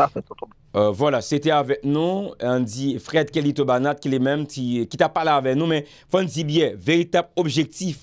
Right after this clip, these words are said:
Speaker 2: euh, mouvement ça que mon yo fait, al par l'autre, c'est clairement dit que, jodi, hein, mon a savane pistache, mon a Descayettes, mon a Sayé, dans Caridad,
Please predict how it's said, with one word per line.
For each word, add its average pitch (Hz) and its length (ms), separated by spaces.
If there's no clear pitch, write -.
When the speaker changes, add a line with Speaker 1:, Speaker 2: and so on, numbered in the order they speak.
Speaker 2:
euh, 123 300
mouvement 160 480
ça 147 180
que 147 120
mon 135 240
yo 127 80
fait, 127 220
al 131 120
par 120 180
l'autre, 123 200
c'est 135 340
clairement 127 420
dit 113 280
que, 165 340
jodi, 147 600
hein, 156 200
mon 156 200
a 156 100
savane 143 400
pistache, - 580
mon 156 340
a 151 100
Descayettes, 143 680
mon 165 440
a 151 100
Sayé, 131 640
dans 123 140
Caridad, 151 800